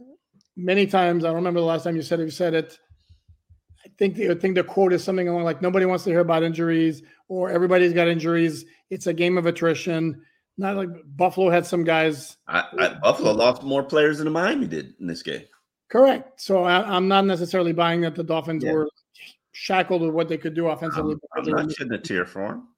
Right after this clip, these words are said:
Speaker 2: Well, I, I, listen, I, a-, all I'm saying is I do believe that the game plan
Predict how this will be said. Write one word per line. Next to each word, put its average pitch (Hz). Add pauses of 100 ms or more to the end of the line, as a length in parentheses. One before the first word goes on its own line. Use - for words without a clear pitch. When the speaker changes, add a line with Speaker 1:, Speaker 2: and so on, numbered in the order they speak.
(320)
Speaker 2:
Well, - (420)
I, 95
I, -
listen, 104 (880)
I, 98
a-, 98
all 110
I'm 135
saying 113
is 90
I 85
do 90
believe 92
that 80
the 82
game 92
plan 80